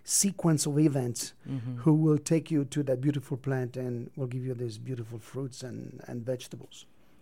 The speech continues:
Speaker 2: We're getting really good, and the team is getting really good at documenting and keeping notes from the year before. So we're creating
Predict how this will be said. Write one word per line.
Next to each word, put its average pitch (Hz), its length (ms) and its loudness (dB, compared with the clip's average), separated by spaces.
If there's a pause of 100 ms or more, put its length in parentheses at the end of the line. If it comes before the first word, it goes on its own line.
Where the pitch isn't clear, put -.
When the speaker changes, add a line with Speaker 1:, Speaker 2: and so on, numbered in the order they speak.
(140)
Speaker 2:
We're 160 220 -4
getting 208 320 0
really 165 260 4
good, 160 240 2
and 160 100 0
the 135 100 2
team 156 360 0
is 139 120 -4
getting 143 260 -2
really 143 220 0
good 143 200 2
at 123 140 -2
documenting 143 1080 2
and 135 120 2
keeping 147 320 -2
notes 131 480 -2
from 143 160 -4
the 143 100 0
year 143 140 -2
before. 135 600 -2
So 165 140 -8
we're 202 140 -4
creating 180 640 -2